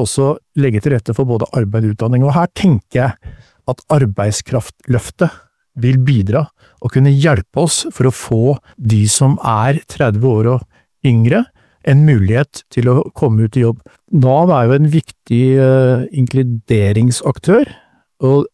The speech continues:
alle de som vi følger opp som er tilknyttet nav, målsettingen er jo at de skal ut i jobb.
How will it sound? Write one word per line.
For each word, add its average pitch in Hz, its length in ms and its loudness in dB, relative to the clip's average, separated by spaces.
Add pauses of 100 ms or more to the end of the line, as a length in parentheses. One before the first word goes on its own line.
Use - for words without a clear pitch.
(140)
alle 135 220 2
de 110 100 2
som 135 160 2
vi 123 80 2
følger 110 400 0
opp - 240 -6 (160)
som 110 160 -2
er 120 80 -2
tilknyttet - 560 -4
nav, 127 240 0 (240)
målsettingen 131 720 2
er 104 80 2
jo 120 140 2
at - 20 -10
de 107 160 -2
skal 107 160 -2
ut - 80 -8
i 107 80 0
jobb. 107 160 -6